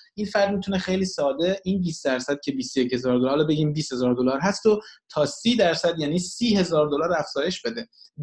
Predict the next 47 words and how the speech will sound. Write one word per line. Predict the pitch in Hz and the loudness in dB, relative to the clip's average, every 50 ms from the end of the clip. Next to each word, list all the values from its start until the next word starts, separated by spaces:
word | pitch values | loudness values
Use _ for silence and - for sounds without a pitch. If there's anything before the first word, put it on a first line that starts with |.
| 143 | 2
ده | 151 175 185 | 2 4 6
هزار | 196 202 196 170 151 156 156 151 | 6 4 4 4 4 4 4 6
دلار | 151 147 139 151 165 | 6 6 4 4 4
می‌تونه | 170 175 175 - 185 185 | 2 0 0 0 2 2
بیشتر | 175 175 - - 190 175 | 2 0 0 0 2 2
بگیره. | 147 131 117 113 117 113 117 113 | 2 0 0 -2 -2 -4 -6 -6
چجوری؟ | - - 151 143 143 147 156 175 190 196 196 - - _ | -4 -4 -2 0 0 2 2 2 2 0 -2 -8 -16 _
کافیه | - - 160 160 160 - 190 175 | -2 0 0 0 2 2 2 4
رو | 151 165 175 165 165 | 6 6 4 6 6
وبسایتش | 160 147 156 - - 208 247 262 254 - 180 180 - - | 4 4 4 2 2 2 2 2 0 -2 -2 -4 -2 0
ده | - 185 196 - - | 0 0 0 0 -2
تا | 196 | 0
مشتری | 190 175 165 - - 170 180 185 | 2 2 0 0 0 2 4 4
داشته | 151 127 123 - - | 4 4 0 -2 -6
باشه | 123 120 117 123 | -6 -6 -6 -6
تو | 120 - | -8 -6
این | - 117 120 120 | -6 -6 -4 -4
ماه. | 120 117 117 - _ _ _ - - - - - - - | -4 -6 -6 -10 _ _ _ -20 -20 -20 -20 -20 -12 -4
حتی | - 220 233 233 254 254 | -2 -2 0 2 4 4
اگه | 240 220 240 | 4 4 6
مشتری | 226 208 190 180 - - - - 165 180 185 | 6 6 6 4 2 2 2 4 4 4 4
نداشته | 170 165 160 156 147 151 147 143 - - 147 | 4 4 4 4 4 4 2 2 2 -2 0
باشه، | 139 143 143 139 151 185 | 2 2 0 2 2 2
می‌تونه | 202 208 - - 151 143 | 2 2 0 0 -2 -2
ده | 139 160 165 165 165 | 0 2 0 0 0
تا | 156 143 | 0 0
از | 131 123 127 | 0 -2 -2
دوستان | - 135 123 131 - 156 151 143 | -4 -6 -6 -6 -6 -4 -4 -2
و | 139 | -2
آشنایانش | 131 127 123 123 135 131 135 131 - | -2 -2 -4 -4 -6 -6 -6 -6 -6
رو | 131 123 | -8 -10
تو | 127 123 | -8 -2
کل | - 151 143 143 131 | 0 2 4 4 2
دنیا | 127 127 123 123 120 117 117 | 2 2 2 0 0 0 2
بگه: | 147 156 170 196 196 196 196 - - - _ | 2 2 4 4 2 2 0 -6 -20 -12 _
«آقا | - 180 175 | 0 2 2
شما | - - 165 160 165 | 2 2 0 0 2
برید | 165 165 156 147 | 2 2 2 4
رو | 143 143 | 4 4
وبسایت | 139 135 135 - 143 139 135 135 | 4 2 2 0 0 0 0 0
من | 139 135 135 139 151 165 175 185 196 202 202 - - - | -2 -2 0 0 0 0 0 0 0 -2 -4 -8 -8 -2
یه | - 240 | -2 0
خریدی | 226 - 208 202 214 208 208 | 2 4 4 4 4 4 4
بکنید، | 190 180 175 170 156 156 147 | 2 2 2 2 0 2 2
مهمون | 147 156 147 143 165 170 170 | 2 2 2 2 2 2 2
منید | 165 160 143 131 123 | 2 2 2 2 2
هستن.» | 117 113 - - - 117 123 | 0 -2 -4 -8 -10 -10 -10